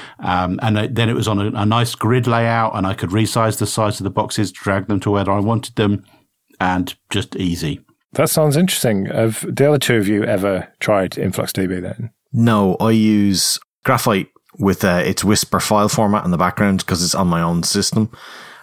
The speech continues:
Speaker 3: And then I'd use Grafana, which an awful lot of tools would use as a front end to that to, uh,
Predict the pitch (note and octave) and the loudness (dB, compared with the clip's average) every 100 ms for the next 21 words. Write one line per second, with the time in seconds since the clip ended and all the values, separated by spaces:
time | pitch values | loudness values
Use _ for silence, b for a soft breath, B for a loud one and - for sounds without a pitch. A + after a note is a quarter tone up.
0 | B F#2+ F#2 F#2+ F#2 E2+ F2+ E2+ - F#2 | B 2 2 2 2 2 0 0 -2 0
1 | F2+ F2 F#2 E2+ D#2+ - - F2 F#2 F#2+ | 0 2 0 0 -2 -2 -2 0 2 2
2 | F#2+ F2 F#2 - F#2 E2+ E2 D2+ D#2+ E2 | 0 0 0 0 2 0 -2 0 2 2
3 | D#2+ - D#2+ D2+ D2+ - F2+ F2+ E2+ F#2 | 0 -2 -2 0 -2 0 0 2 2 2
4 | F2+ E2+ D2+ - B B B B B - | 0 0 0 -2 B B B B B -4
5 | F2+ D#2+ D#2 - D2 | 0 0 0 -2 -6